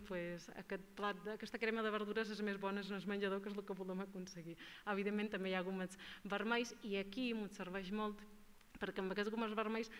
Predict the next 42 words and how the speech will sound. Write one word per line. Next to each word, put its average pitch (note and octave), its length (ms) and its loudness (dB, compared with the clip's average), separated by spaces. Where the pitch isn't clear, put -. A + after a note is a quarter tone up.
no G3 140 4
renyam F#3+ 480 4
o F#3 60 0
no, F#3+ 120 -2
no G#3 380 0
feim G3+ 220 2
canviar F#3 300 2
un F#3+ 100 -2
menú, A3 220 2
sinó A3+ 360 2
que A3+ 120 0
els F#3 100 -8
hi G3+ 100 0
demanam, G3+ 380 4
«I G#3 120 -4
tu G3+ 120 2
com G#3 160 2
ho G3 80 -2
haguessis G3+ 300 -6
fet?» C4+ 260 2
o G#3+ 160 2
demana G#3 480 4
a F#3 80 -2
casa F3+ 160 -4
teva G#3 300 2
com A3+ 220 4
ho G3+ 120 0
cuinau F#3+ 360 2
a B3 100 2
casa C#4+ 300 4
i C4+ 160 2
escriurem G#3 520 4
una G3+ 180 2
carta G#3 500 2
a G3+ 160 -4
les A3+ 140 -6
cuineres A3 560 0
fent-li F#3+ 300 -2
la G3 100 -8
proposta F#3+ 540 -4
de F#3+ 160 -2
canvi. G#3 400 0